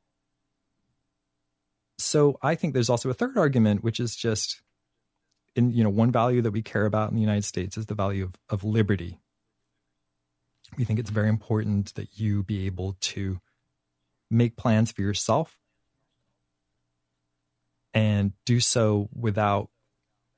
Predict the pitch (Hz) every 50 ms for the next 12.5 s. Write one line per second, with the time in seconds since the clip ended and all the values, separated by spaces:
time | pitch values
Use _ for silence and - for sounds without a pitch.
0 | _ _ - - - - 107 101 104 - 117 113 - 110 - - 113 104 104 -
1 | - 107 98 98 92 113 120 123 135 139 139 143 131 - - - _ _ _ _
2 | _ _ _ _ _ _ _ _ - 110 101 98 98 98 95 95 95 - _ _
3 | _ _ _ _ _ _ _ _ _ _ _ _ _ _ _ _ _ _ _ -
4 | 120 107 101 - 113 107 101 101 98 95 95 - - - - - 104 98 95 92
5 | 95 - _ - 120 107 98 98 - - 127 110 104 98 95 90 90 - - -
6 | 95 - - - - 104 - - - - 107 110 104 - - - - 107 - -
7 | - - - - - - - - _ - - - - - _ _ _ _ _ _
8 | _ _ - - - 123 110 101 - - - _ _ _ _ _ _ _ _ _
9 | _ _ _ _ _ _ _ _ _ _ _ _ _ _ _ _ _ _ _ _
10 | _ _ _ _ _ _ _ _ _ _ _ _ _ - - - - 113 101 98
11 | 101 101 - 104 113 110 110 104 104 - - 104 101 - 98 90 101 98 95 -
12 | 98 95 95 - - 92 87 90 95 98